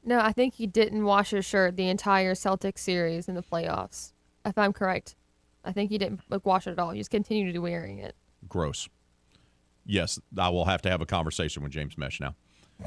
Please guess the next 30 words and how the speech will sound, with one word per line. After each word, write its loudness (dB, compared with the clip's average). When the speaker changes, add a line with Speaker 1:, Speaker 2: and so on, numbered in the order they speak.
Speaker 2:
Brad 6
on 6
Twitter 4
says, 4
"Absolutely, 4
gotta 4
keep 0
mixing 2
in 6
the 4
pass 4
enough 2
to -8
keep -2
defenses 0
guessing. 2
Need 2
wide 4
receivers 0
healthy, 4
and 0
Trautman 0
needs 2
to -6
keep -4
catching 2
the 2
ball." 2
Who 2
dat? 2